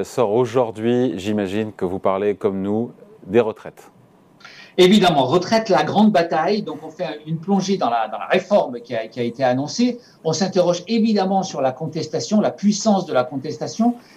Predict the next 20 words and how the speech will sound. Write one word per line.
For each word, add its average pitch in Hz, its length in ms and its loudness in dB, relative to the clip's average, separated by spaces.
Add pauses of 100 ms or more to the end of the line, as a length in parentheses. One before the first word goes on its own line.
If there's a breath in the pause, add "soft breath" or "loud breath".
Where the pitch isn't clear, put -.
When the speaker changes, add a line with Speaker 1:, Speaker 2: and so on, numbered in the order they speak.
Speaker 2:
Mais 160 80 0
on 190 80 4
éclaire 247 380 2
aussi 247 360 0
avec, 185 360 2
euh, 156 200 2 (220 loud breath)
pas 196 120 4
mal 208 200 4
de, 165 100 2
de, 156 220 0
de, 147 300 -6
d'enquêtes, 190 520 2
et 202 60 -2
notamment 214 300 2
une 202 80 4
enquête 185 240 -6
très 202 180 -2
intéressante 185 500 -2
en 156 120 -2
Allemagne. 214 580 2